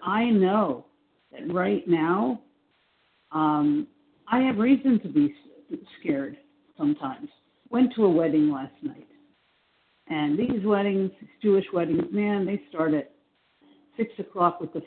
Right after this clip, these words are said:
food, with the smorg-, that smorgasbord, and then, you know, each, each course, I mean, you go from then to, like, eleven, twelve at night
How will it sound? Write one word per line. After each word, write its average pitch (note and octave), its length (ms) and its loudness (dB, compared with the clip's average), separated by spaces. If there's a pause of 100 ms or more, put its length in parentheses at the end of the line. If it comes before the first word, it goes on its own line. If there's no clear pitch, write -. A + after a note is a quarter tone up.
food, F3+ 260 2
with D#3+ 180 -4
the D3+ 100 -10 (160)
smorg-, F#3 460 0
that D#3 140 0 (180)
smorgasbord, F3+ 680 -4
and D#3 140 2
then, E3+ 260 2 (460)
you - 80 -8
know, - 160 -2
each, A#3 200 0 (160)
each F#3 240 -4 (420)
course, F#3+ 240 4 (100)
I E3+ 40 -2
mean, E3 240 2
you F#3 100 2
go F3+ 380 2
from D#3 160 2
then F3 340 4
to, E3+ 60 -8
like, C#3+ 400 -4 (100)
eleven, D#3 440 -2
twelve D3 280 -2
at D3+ 120 -4
night C#3+ 280 -4